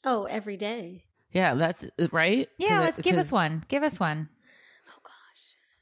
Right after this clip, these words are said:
Speaker 2: No
Speaker 1: Every
Speaker 2: pressure.
Speaker 1: I know. It's a lot of pressure. Well, I, I mean, I've, I don't know.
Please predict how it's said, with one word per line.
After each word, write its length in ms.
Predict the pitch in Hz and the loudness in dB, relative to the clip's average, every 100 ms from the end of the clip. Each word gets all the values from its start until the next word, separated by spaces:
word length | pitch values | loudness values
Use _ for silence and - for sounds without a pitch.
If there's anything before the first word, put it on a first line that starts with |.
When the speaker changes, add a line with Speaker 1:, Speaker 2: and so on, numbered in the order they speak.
| _ _ _ _ 170 | _ _ _ _ -4
Speaker 2:
No 60 | |
Speaker 1:
Every 160 | 165 165 | -2 0
Speaker 2:
pressure. 480 | 139 127 - - - - _ - | -2 -4 -10 -14 -18 -20 _ -4
Speaker 1:
I 120 | 247 | -2
know. 180 | 226 214 | 0 -2
It's 140 | 208 | -6
a 40 | 247 | -2
lot 160 | 214 | -2
of 60 | 214 | -2
pressure. 380 | - - - 285 - - _ _ _ - | -4 -4 -2 -4 -6 -14 _ _ _ -2
Well, 160 | 302 | 2
I, 260 | 262 240 202 | 4 2 2
I 40 | |
mean, 360 | 220 208 180 170 | 0 0 -2 -4
I've, 420 | 277 214 208 - _ _ _ - | -4 -4 -6 -14 _ _ _ -14
I 100 | 208 | -10
don't 200 | 190 175 | -8 -10
know. 180 | 180 208 | -12 -18